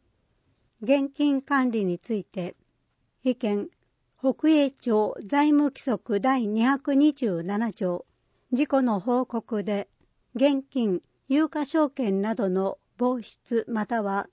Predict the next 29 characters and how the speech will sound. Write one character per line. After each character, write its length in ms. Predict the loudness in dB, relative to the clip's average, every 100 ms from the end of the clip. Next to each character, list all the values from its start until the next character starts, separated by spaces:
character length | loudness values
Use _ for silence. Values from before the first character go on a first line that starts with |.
| _
毀 120 | -10
損 280 | -4 0 2
が 140 | 2 0
あ 60 |
っ 40 | -2
た 220 | -6 -6
時 280 | -6 -4 -4
の 260 | -2 -4 -8 _ _ _ _ _
事 120 | -2 2
務 200 | 2 2
処 200 | 0 0
理 240 | -2 -6 _
及 260 | -2 0 -2
び 260 | -4 -6 -10 _ _
報 240 | 4 4
告 280 | 2 -2 2
に 160 | 2 0
つ 160 | -2
い 120 | -2
て 160 | -2 -2
の 200 | -2 -4
定 280 | -6 -2 0
め 160 | 0
が 160 | -2 -4
あ 60 | -4
り 100 | -4
ま 140 | -6
す 160 | -8 -6
が、 200 | -6